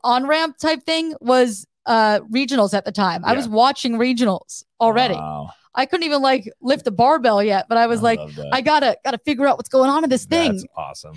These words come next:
Speaker 3: Interestingly enough, is Ricky Garard was kind of the bad guy that
Speaker 2: Yes.
Speaker 1: Oh,
Speaker 3: Right.
Speaker 1: yes.
Speaker 2: He was a bad guy for a very long
Speaker 3: But
Speaker 2: time.
Speaker 3: right.
Speaker 1: I
Speaker 3: And
Speaker 1: think
Speaker 3: he,
Speaker 1: he won
Speaker 3: but
Speaker 1: people over
Speaker 3: still
Speaker 1: last
Speaker 3: kinda
Speaker 1: year.
Speaker 3: Yeah, he
Speaker 2: Yeah.
Speaker 3: did, but still he's kind of the villain
Speaker 2: Mm-hmm.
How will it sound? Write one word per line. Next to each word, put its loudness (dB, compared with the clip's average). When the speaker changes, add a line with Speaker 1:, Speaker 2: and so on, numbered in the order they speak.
Speaker 3:
Interestingly -6
enough, -6
is -16
Ricky -20
Garard -10
was -20
kind -18
of -18
the -20
bad -20
guy -20
that -20
Speaker 2:
Yes. -6
Speaker 1:
Oh, 2
Speaker 3:
Right. -6
Speaker 1:
yes. -4
Speaker 2:
He -2
was 2
a -2
bad 0
guy -4
for -8
a -10
very -4
long -10
Speaker 3:
But -6
Speaker 2:
time. -4
Speaker 3:
right. -2
Speaker 1:
I -2
Speaker 3:
And -2
Speaker 1:
think 0
Speaker 3:
he, 0
Speaker 1:
he -4
won -2
Speaker 3:
but -14
Speaker 1:
people 0
over 4
Speaker 3:
still 0
Speaker 1:
last -2
Speaker 3:
kinda -4
Speaker 1:
year. -12
Speaker 3:
Yeah, -8
he -4
Speaker 2:
Yeah. -10
Speaker 3:
did, -2
but -14
still -6
he's -6
kind -6
of -6
the -4
villain -4
Speaker 2:
Mm-hmm. -12